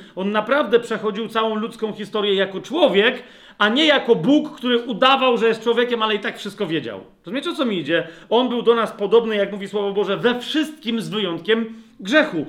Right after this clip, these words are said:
A więc, jeżeli my czegoś nie wiemy, dowiadujemy się, uczymy się i tak dalej, to on jako człowiek tak ma, miał i tak dalej ma. Czy to jest jasne?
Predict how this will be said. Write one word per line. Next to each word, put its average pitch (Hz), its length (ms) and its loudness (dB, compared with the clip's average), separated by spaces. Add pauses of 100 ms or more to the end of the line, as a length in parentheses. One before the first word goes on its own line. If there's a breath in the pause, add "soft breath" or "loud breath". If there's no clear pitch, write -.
(260 loud breath)
A 214 100 2
więc, 254 240 2
jeżeli 240 260 4
my 240 80 0
czegoś 240 300 0
nie 220 120 -2
wiemy, 196 580 2
dowiadujemy 214 600 2
się, 202 140 -2
uczymy 208 380 -4
się 202 120 -2
i 196 80 -2
tak 202 140 -4
dalej, 196 220 2
to 220 200 0
on 226 160 2
jako 214 260 -2
człowiek 202 560 -2
tak 202 320 -2
ma, 196 580 0
miał 196 520 2
i 208 120 -10
tak 208 280 0
dalej 190 300 2
ma. 170 300 0
Czy 151 60 -16
to 190 100 -8
jest 175 140 -4
jasne? 143 400 -6